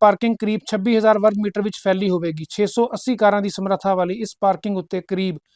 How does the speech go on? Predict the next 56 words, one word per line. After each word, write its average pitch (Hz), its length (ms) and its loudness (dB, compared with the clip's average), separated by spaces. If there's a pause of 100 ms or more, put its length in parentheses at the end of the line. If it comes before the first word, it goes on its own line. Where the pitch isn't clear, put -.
(480)
ਤਰੇਹਠ 247 260 2
ਕਰੋੜ 214 240 2
ਰੁਪਏ 202 200 0
ਦੀ 196 120 -4
ਲਾਗਤ 190 360 0 (140)
ਆਉਣ 185 200 -4
ਦਾ 196 200 0
ਅਨੁਮਾਨ 165 320 -4
ਹੈ। 131 100 -14 (240)
ਪੀ 226 140 -2
ਜੀ 220 120 0
ਆਈ 262 60 2
ਪ੍ਰਸ਼ਾਸਨ 233 480 0
ਨੇ 220 180 -4
ਪਾਰਕਿੰਗ 220 360 2
ਦੀ 220 180 -6
ਘਾਟ 202 220 0
ਨੂੰ 190 160 -8
ਥੋੜ੍ਹਾ 214 220 0 (100)
ਘੱਟ - 120 -4
ਕਰਨ 180 220 -8
ਲਈ 180 80 -8
ਕੁਝ 180 140 -8 (100)
ਅਸਥਾਈ 214 360 0
ਉਪਾਅ 196 320 2
ਵੀ 190 100 -4
ਕੀਤੇ 156 320 -12
ਹਨ। 135 140 -16 (540)
ਨਰਸਿੰਗ 240 420 -2
ਇੰਸਟੀਚਿਊਟ 247 460 -4
ਦੇ 233 80 2
ਸਾਹਮਣੇ 220 380 -2
ਇੱਕ 214 200 -6
ਅਸਥਾਈ 208 440 -4
ਪਾਰਕਿੰਗ 202 320 0
ਜ਼ੋਨ 208 220 -6
ਵੀ 214 100 -6
ਤਿਆਰ 190 240 0
ਕੀਤੀ 196 300 -8
ਗਈ 196 160 -2
ਹੈ, 202 100 -6
ਜਿਸ 202 260 -8
ਵਿੱਚ 196 220 -8
ਕਰੀਬ 180 280 -8 (440)
ਪੰਦਰਾਂ 214 300 -2
ਸੌ 214 140 -4
ਤੋਂ 185 180 -8
ਦੋ 196 240 0
ਹਜ਼ਾਰ 208 200 2
ਵਾਹਨਾਂ 202 220 -2
ਨੂੰ 202 100 -8
ਐਡਜਸਟ 185 360 -10
ਕੀਤਾ 185 260 -2
ਜਾ 170 120 -2
ਸਕਦਾ 135 340 -14
ਹੈ। 123 80 -20